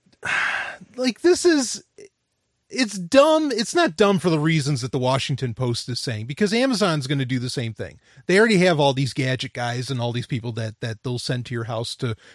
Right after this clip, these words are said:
connect your television and, and do whatever else, even though I think normally you have to be there for those. Uh, this would be a different situation. Um, this, this idea,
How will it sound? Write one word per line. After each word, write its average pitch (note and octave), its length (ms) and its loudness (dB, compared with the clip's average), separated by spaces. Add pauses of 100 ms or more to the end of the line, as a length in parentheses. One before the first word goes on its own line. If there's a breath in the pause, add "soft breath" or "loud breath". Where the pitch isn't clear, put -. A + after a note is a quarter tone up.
(120)
connect C3+ 320 0
your C3+ 80 -2
television B2 840 0
and, A2+ 200 -2
and A2 260 -8
do D#3+ 140 -6
whatever A2 380 -4
else, A2 240 -4
even A2+ 120 -4
though A2 60 -4
I A2 80 -2
think A2 180 -6
normally A2 300 -6
you G#2+ 180 -4
have G#2+ 120 -6
to A#2+ 80 -14
be A2 140 -10
there A2+ 140 -6
for A2 160 -8
those. C#3 380 0 (340 soft breath)
Uh, A2 180 -2
this - 200 -2
would B2+ 100 -4
be B2+ 120 0
a A2 40 0
different F3 380 -2
situation. A2+ 580 -6 (460 soft breath)
Um, F#3 260 2
this, B3+ 640 0
this B3 300 0
idea, C3+ 920 0